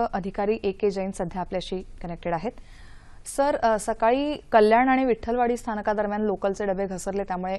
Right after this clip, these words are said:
वाहतुकीवर खूप मोठा परिणाम झाला. सध्या परिस्थिती काय आहे?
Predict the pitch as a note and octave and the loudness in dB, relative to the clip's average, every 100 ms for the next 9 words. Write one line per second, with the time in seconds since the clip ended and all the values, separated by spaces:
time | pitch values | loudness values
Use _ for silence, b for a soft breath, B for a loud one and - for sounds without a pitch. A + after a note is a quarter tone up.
0 | - F#3 F#3+ G#3 A3 A3 - A3 F#3 A3 | -6 -8 -6 -2 0 0 -2 -4 -2 -2
1 | A#3 F#3+ F3+ F3 F3 F#3 b b b b | 0 0 -2 -2 -4 -6 b b b b
2 | B3 G3 A#3+ B3+ A#3 - G#3 G3+ E3+ D3 | -2 2 0 4 2 2 -4 -2 -2 -4
3 | E3 | -12